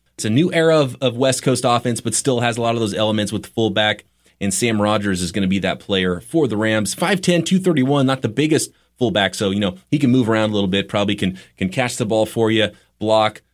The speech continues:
You could probably even move him around if you need to. But, uh, Sam Rogers, I kinda like this pick in the sixth round to get someone who's potentially a starter on your football team, even if it is a fullback in a position that's not necessarily the highest value,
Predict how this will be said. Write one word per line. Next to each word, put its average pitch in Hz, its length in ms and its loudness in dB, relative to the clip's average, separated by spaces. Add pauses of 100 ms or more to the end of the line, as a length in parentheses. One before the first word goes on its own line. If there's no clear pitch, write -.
(120)
You 98 60 -8
could - 120 -14
probably 107 240 0
even 98 180 2
move 104 220 2
him 101 140 0
around 95 360 0
if - 100 -8
you 92 80 0
need 90 220 -2
to. 90 260 -2 (300)
But, 90 180 0
uh, 92 100 2
Sam 202 240 -2
Rogers, 214 320 0
I 185 100 0
kinda 165 200 0
like 165 220 0
this 135 160 -2
pick 143 240 0
in 117 60 2
the 110 40 0
sixth - 340 -2
round 135 200 0
to 117 40 -2
get 120 120 0
someone 117 220 0
who's 107 120 0
potentially 110 460 -2
a 95 40 -2
starter 127 460 2
on 98 60 2
your 92 100 0
football 98 300 0
team, 98 340 -4 (300)
even 131 180 2
if 120 140 -2
it 120 80 2
is 113 100 0
a 95 60 -2
fullback 98 560 -2 (280)
in 98 120 -2
a - 20 -4
position 98 380 -2
that's 92 120 -2
not 101 200 -2
necessarily 101 480 -2
the 92 80 -2
highest 98 300 -4
value, 110 460 -2